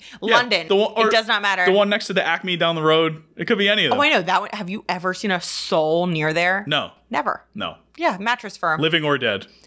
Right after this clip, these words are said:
Speaker 2: Do you have an answer?
Speaker 1: A mattr-, I was, mattress firm was one of the ones that I threw out in my head. It's,
Speaker 2: Maybe,
Speaker 1: it's
Speaker 2: like, I hop after noon?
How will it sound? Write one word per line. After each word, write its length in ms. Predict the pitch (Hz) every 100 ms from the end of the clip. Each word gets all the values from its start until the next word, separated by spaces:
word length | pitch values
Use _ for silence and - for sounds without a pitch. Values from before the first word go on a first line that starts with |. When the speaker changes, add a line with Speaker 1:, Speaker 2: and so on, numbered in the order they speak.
| _
Speaker 2:
Do 80 | 226
you 100 | 254
have 200 | 254 240
an 100 | 240
answer? 480 | 240 254 302 339 - _ _ _ _
Speaker 1:
A 100 | 127
mattr-, 360 | 156 151 180 185
I 80 | 170
was, 180 | 190 165 196
mattress 460 | 180 143 165 190 226
firm 120 | 226
was 120 | 202
one 100 | 170
of 60 | 165
the 40 | 156
ones 120 | 151
that 80 | 139
I 60 |
threw 200 | 139 131 123
out 100 | 120
in 60 |
my 80 | 110
head. 160 | 107 107
It's, 120 | 113
Speaker 2:
Maybe, 420 | 220 247 262 233
Speaker 1:
it's 80 | 202
Speaker 2:
like, 220 | 214 196 - _
I 260 | 175 170 202
hop 380 | 208 202 208
after 500 | 196 185 - 185 185
noon? 640 | 185 175 170 185 226 277